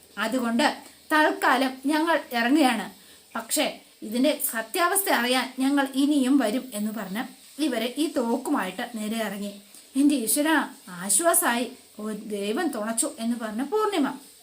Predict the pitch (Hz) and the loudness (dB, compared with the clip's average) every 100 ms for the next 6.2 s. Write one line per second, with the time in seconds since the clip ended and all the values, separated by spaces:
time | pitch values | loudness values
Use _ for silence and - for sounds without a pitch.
0 | - - - - 254 294 320 - - - | -20 -20 -20 -10 -4 0 0 -2 -18 -20
1 | - 294 349 427 349 339 - - 277 277 | -14 -4 -2 0 0 -2 -6 -4 0 2
2 | 320 254 254 269 285 240 247 240 233 - | 2 2 2 -2 0 0 -2 -2 -4 -6
3 | - - 277 262 302 277 294 - - - | -14 -4 0 2 2 2 -2 -2 -16 -20
4 | - _ 311 403 480 480 302 269 277 349 | -20 _ -4 -2 -2 0 0 2 2 2
5 | 269 269 339 269 359 285 269 285 277 392 | 4 2 0 -2 0 2 4 2 0 -2
6 | 415 | 0